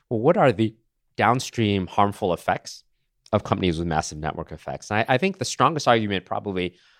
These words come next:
you can make is that there's some element of first mover advantage combined with network effects that is partially a function of luck.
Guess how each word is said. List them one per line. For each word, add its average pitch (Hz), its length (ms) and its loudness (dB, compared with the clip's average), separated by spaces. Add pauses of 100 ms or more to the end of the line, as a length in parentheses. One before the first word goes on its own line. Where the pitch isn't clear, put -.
(200)
you 113 120 0
can 110 180 -2
make 131 240 0
is 101 240 -4
that 85 380 2 (800)
there's 113 260 0
some 131 400 0 (100)
element 113 540 0 (120)
of 95 180 2
first - 340 -2
mover 101 320 2
advantage 92 580 0
combined 95 400 -2
with 90 160 -2
network 90 360 -4
effects - 440 -4 (480)
that 98 240 0
is 104 460 2
partially 165 420 2
a 107 40 4
function 101 360 -2
of 76 120 -2
luck. 76 380 -6